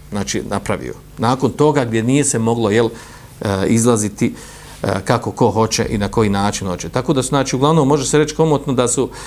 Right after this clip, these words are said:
znači, najviše, e, doprinosa, e, koji su dali, e, u, u, u usul fiqh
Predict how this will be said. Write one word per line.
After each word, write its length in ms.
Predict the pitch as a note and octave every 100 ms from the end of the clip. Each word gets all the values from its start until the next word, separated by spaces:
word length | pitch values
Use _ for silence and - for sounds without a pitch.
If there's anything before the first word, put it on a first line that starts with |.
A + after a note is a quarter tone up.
| - -
znači, 260 | - A2+ A#2
najviše, 480 | D3 D3+ D#3 - B2
e, 480 | A2 A2 A2 G#2+
doprinosa, 560 | G#2 A#2+ C3 D3 C#3 A#2
e, 440 | - G#2+ G2+ E2 -
koji 160 | - A#2+
su 100 | A2+
dali, 300 | A#2+ C3 B2+
e, 120 | - G2 F2
u, 120 | - A#2
u, 280 | - A#2 - -
u 100 | A#2
usul 340 | A2 - D3+ A#2
fiqh 300 | C#3 C3+